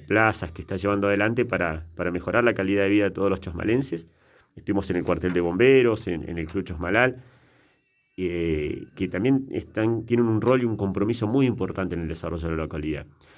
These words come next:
Así que hoy seguramente en la reunión que vamos a tener también en, en Andacollo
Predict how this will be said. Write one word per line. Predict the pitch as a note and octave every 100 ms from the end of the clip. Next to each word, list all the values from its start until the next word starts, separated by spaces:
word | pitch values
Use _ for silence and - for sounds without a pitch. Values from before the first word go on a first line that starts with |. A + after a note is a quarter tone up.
| _
Así | - - F2
que | G#2+
hoy |
seguramente | G2+ G2 G2+ G#2+ G#2
en | F#2+
la | F2+
reunión | F#2 G2 F#2+
que |
vamos | F#2 F#2
a | F2
tener | E2+ F#2 F2
también | F2 F#2 F#2
en, | E2+ D#2+ D2+ D#2+ - _
en | E2+
Andacollo | F2+ F2+ D3+ D3